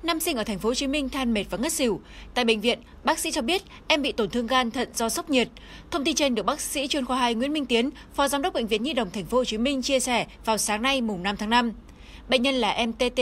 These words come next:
K, mười bốn tuổi. Khai thác bệnh sử ghi nhận khoảng tám giờ ba mươi phút sáng mùng bốn tháng năm,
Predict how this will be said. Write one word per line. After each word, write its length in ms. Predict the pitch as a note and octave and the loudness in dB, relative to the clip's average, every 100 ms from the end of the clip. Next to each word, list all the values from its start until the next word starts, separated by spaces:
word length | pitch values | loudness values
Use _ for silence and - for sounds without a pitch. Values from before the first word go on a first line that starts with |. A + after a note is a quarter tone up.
| A#3+ | 2
K, 60 | A#3+ A#3+ A3+ - | 4 4 2 -2
mười 140 | A#3+ | 0
bốn 200 | A3 A3 | 2 2
tuổi. 260 | A#3+ D4 G3 - - - | 4 2 2 -4 -16 -6
Khai 160 | C4 | -2
thác 140 | B3 E4 | 0 -2
bệnh 120 | G#3+ | -2
sử 200 | G#3+ G#3 | 0 0
ghi 120 | C4+ | 0
nhận 180 | C#4+ B3+ - - | 0 0 -2 -8
khoảng 200 | - B3 | -2 0
tám 240 | G#3+ A3 B3 | 2 0 2
giờ 180 | C#4+ A#3 | 0 2
ba 180 | G#3+ | 2
mươi 120 | A#3 A3+ | 2 -2
phút 140 | A3 | -4
sáng 260 | - A3+ B3+ | -2 0 0
mùng 160 | G3+ | -2
bốn 140 | F#3 G#3 | -2 -2
tháng 120 | A#3 | 2
năm, 220 | D4 C#4 | 2 2